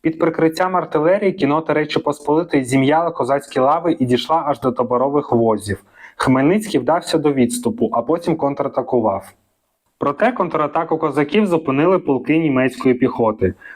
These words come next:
Козаки знову змушені були відійти у табір, і тоді поляки почали шквальний артилерійський обстріл позицій кримських татар.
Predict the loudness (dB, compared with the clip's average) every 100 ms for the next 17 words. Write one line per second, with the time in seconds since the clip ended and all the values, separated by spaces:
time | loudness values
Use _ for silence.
0 | -6 -4 -2 0 0 2 2 2 0 0
1 | 0 0 0 0 2 4 4 2 2 2
2 | 2 2 2 2 -2 0 -2 0 0 2
3 | 0 2 0 0 0 -2 -2 0 0 -2
4 | 0 0 0 0 0 -2 0 2 4 4
5 | 2 0 -2 0 -4 -2 0 0 0 0
6 | 0 0 -2 0 0 0 -2 0 -2 -2
7 | -4 -4